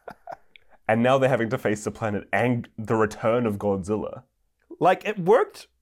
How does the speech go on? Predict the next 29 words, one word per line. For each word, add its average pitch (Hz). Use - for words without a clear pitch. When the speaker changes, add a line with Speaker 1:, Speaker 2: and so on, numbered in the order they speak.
Speaker 2:
Gorath 226
works 127
on 120
its 110
own 95
as 82
a 80
sci-fi 90
Speaker 1:
It's 127
probably 180
better 120
on 104
Speaker 2:
apocalyptic 98
Speaker 1:
its 87
Speaker 2:
movie. 85
Speaker 1:
It's 113
probably 127
better 98
on 90
its -
own -
Speaker 2:
It's 151
probably 214
Speaker 1:
as -
Speaker 2:
better 135
on -
its 165
Speaker 1:
that. 240
Speaker 2:
own, 240